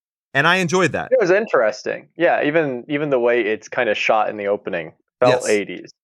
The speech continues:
Speaker 1: Yep.
Speaker 2: And there's definitely, like, stylistic eighties movies, but you're right. It's utterly, it, it's so quintessential to that transitional period into the nineties and the style and the way they talk.
Speaker 1: Right.
Speaker 2: Yeah, it was really good.
Speaker 1: Yeah, I like that part of it, that just kinda overarchingness of,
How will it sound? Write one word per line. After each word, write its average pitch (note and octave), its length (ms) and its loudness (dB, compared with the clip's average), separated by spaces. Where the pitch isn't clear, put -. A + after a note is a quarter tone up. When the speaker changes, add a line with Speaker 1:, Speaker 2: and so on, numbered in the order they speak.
Speaker 1:
Yep. C3 80 2
Speaker 2:
And D3 40 4
there's D#3 140 0
definitely, F3 300 2
like, B2+ 180 2
stylistic B2+ 540 2
eighties A2 320 0
movies, G#2+ 320 -4
but A2 200 0
you're C#3 120 0
right. C3+ 240 0
It's G#2+ 260 -2
utterly, B2+ 720 2
it, G#2+ 160 0
it's A2 180 -6
so C3 540 0
quintessential B2 680 -2
to A2 60 -2
that G#2 220 0
transitional G#2+ 640 -2
period G#2+ 420 0
into G2+ 180 -2
the G#2 120 2
nineties F#2+ 560 0
and F#2 120 -2
the F#2 60 2
style F#2+ 600 2
and F2+ 100 -4
the F#2+ 60 2
way F#2+ 160 2
they F#2 140 -4
talk. F2+ 460 0
Speaker 1:
Right. A#2 180 -2
Speaker 2:
Yeah, F#3+ 120 -2
it B2 40 2
was A2 100 -2
really B2+ 200 0
good. F#2 240 -2
Speaker 1:
Yeah, - 200 -2
I A#2+ 140 2
like D3+ 220 0
that D3 200 2
part C#3 380 -2
of B2+ 180 2
it, C3 400 0
that A2 300 0
just - 180 -6
kinda A2 300 0
overarchingness G#2 1200 -2
of, F#2 240 -2